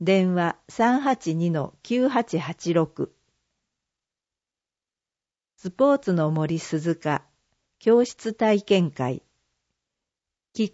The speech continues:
クボクササイズアンドボディメンテ教室。対象、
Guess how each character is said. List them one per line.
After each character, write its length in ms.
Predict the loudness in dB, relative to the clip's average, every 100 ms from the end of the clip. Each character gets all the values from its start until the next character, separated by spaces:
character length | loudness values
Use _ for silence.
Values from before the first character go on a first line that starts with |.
| _
ク 140 | 0
ボ 160 | 0 0
ク 80 | 2
サ 160 | 0
サ 180 | 2 -2
イ 140 | -2
ズ 260 | -4 -14 -14 _
ア 160 | -4
ン 140 | -2 0
ド 160 | -2
ボ 180 | 0 0
デ 120 | 0
ィ 120 | 2 4
メ 160 | 4
ン 100 | 2
テ 140 | 2 2
教 280 | 2 2
室。 440 | 0 -8 -16 -18 -18 _ _ _ _ _ _ _ _ _ _ _
対 240 | -2 0
象、 420 | 0 2 4 0